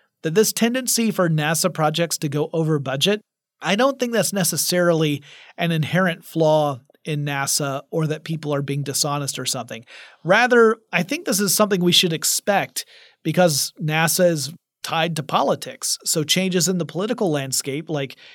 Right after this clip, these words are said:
changes in how much Congress budgets towards nasa,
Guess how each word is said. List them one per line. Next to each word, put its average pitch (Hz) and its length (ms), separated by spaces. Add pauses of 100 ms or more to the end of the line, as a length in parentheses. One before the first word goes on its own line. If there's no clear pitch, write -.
(120)
changes 156 420
in 165 160
how 165 160
much 180 340 (380)
Congress 175 440
budgets 175 520
towards 190 320
nasa, 151 480